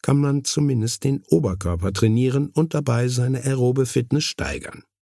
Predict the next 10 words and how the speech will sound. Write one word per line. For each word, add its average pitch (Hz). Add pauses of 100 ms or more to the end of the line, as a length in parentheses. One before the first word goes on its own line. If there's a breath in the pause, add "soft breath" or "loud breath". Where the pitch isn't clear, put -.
(1400 soft breath)
Weiterhin, 98 (680 loud breath)
selbst 101
gelegentliches 92
Fernsehen 107
ist 139
problemlos 113
auf 113
einem 117
Hometrainer 120
machbar. -